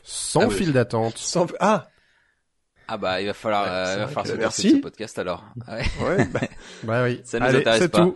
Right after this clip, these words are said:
Speaker 1: Au revoir, c'était sympa.
Speaker 3: Alors, ça, ça consistait en quoi ? Vous avez fait des, des parcs d'attractions ? <laughs> Il y en avait combien des parcs d'attractions dans votre petit parcours là ?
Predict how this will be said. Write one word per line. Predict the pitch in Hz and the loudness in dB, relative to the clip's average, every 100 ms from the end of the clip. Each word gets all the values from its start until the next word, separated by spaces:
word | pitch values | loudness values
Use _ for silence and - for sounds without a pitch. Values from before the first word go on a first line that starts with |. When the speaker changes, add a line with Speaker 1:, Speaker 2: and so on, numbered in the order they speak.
| - | 0
Speaker 1:
Au | 123 | 2
revoir, | 123 135 131 | 4 6 6
c'était | - 131 | 4 0
sympa. | 120 113 120 - | 2 2 2 4
Speaker 3:
Alors, | 151 147 147 | 8 8 8
ça, | - - | 6 6
ça | |
consistait | 208 226 226 277 | 6 4 4 8
en | 208 | 10
quoi ? | 151 151 | 10 8
Vous | 139 | 8
avez | 165 | 6
fait | 214 | 8
des, | 170 | 6
des | 170 170 | 4 0
parcs | 156 175 | 6 6
d'attractions ? | 165 180 - 196 208 | 4 0 6 8 8
<laughs> | 202 - - - - _ _ - - - - - - _ _ - | 6 4 0 -6 -20 _ _ -20 -16 -8 -8 -8 -18 _ _ 2
Il | |
y | |
en | 156 | 6
avait | 147 | 6
combien | 147 165 170 | 6 8 8
des | 175 | 8
parcs | 147 147 | 6 6
d'attractions | 143 151 - 160 | 6 4 4 4
dans | 151 | 6
votre | 139 139 143 | 4 2 -2
petit | 135 | -2
parcours | 147 139 - 151 | 0 2 2 2
là ? | 151 127 | 2 -2